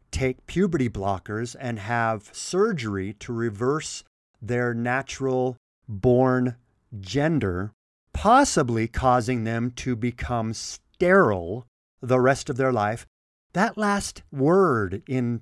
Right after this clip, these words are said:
Planned Parenthood, what they're doing is preventing parenthood. When you kill a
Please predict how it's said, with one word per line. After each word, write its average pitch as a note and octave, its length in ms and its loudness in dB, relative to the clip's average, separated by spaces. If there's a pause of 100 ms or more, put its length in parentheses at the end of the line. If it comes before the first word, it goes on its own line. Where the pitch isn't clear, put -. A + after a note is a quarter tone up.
Planned D3+ 640 -8 (460)
Parenthood, G#2+ 680 -4
what C#3 180 2
they're F#3+ 140 4
doing F3 400 4
is C#3+ 300 -2
preventing D3+ 1160 0 (360)
parenthood. F#2+ 800 0 (260)
When A#2+ 180 0
you G3+ 340 2 (400)
kill D3 480 4 (440)
a A#2 120 2